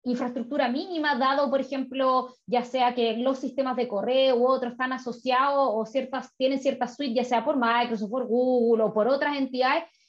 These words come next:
que ya a su vez tienen ciertos sistemas que, eh, de reportería u otro que podrían reaprovechar.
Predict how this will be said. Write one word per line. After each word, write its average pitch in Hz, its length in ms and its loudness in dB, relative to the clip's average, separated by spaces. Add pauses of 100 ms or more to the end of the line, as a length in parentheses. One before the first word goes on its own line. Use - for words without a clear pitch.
que 262 100 0
ya 294 120 2
a 302 40 -6
su 302 160 -4
vez 311 220 -2
tienen 381 260 -6
ciertos - 360 -8
sistemas 311 500 -6
que, 294 260 -4 (320)
eh, 240 600 4
de 226 200 4
reportería 233 720 0
u 285 40 2
otro 294 240 -4
que 269 100 -2
podrían 247 380 -2
reaprovechar. 233 720 -2